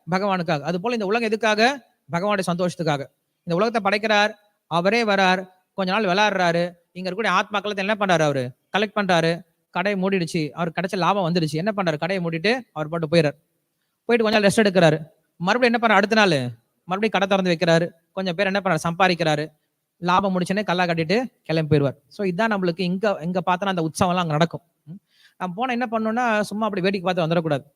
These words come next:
ஆ, ஆயிரங்கால் மண்டபம், ஆ, போட்டோ எடுற ஆயிரங்கால் மண்டபத்துல நான் போயிருக்கேன். ஆ, எல்லாரும் இன்னைக்கு அதான் பண்றாங்க. ஒரு இடத்துக்கு போனா போதும், உடனே ஃபோ-,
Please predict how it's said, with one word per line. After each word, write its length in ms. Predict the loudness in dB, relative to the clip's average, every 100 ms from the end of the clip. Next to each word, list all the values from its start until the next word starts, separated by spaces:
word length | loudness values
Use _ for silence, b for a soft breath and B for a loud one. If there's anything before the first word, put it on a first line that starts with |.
| -10
ஆ, 240 | -6 0
ஆயிரங்கால் 320 | 0 0 -2
மண்டபம், 420 | -4 -4 -4 -4 -4
ஆ, 100 | -2
போட்டோ 240 | 0 0
எடுற 40 | 2
ஆயிரங்கால் 460 | 2 0 -2 -2
மண்டபத்துல 280 | -4 -4 -4
நான் 140 | -4 0
போயிருக்கேன். 340 | -2 -2 -10 _ _ -20
ஆ, 80 | -20 _ _ -6
எல்லாரும் 320 | 0 0 2
இன்னைக்கு 260 | 0 0
அதான் 40 | 0
பண்றாங்க. 440 | 0 0 -2 -2 _ _ _ -6
ஒரு 260 | 2 2
இடத்துக்கு 300 | 2 2 2
போனா 260 | 2 2 2
போதும், 240 | 2 0
உடனே 200 | 0 0
ஃபோ-, 260 | 0 0